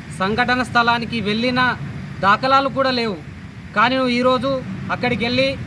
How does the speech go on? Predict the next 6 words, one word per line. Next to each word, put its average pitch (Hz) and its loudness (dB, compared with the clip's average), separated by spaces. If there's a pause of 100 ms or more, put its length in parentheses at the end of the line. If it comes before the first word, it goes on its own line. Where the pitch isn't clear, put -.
(360)
ఏదో 233 0
ఫోటోలకు 240 0
పోజులు 233 0
ఇస్తున్నావు 220 0
అంటున్నావు. 202 -2 (480)
అయ్యా, 262 4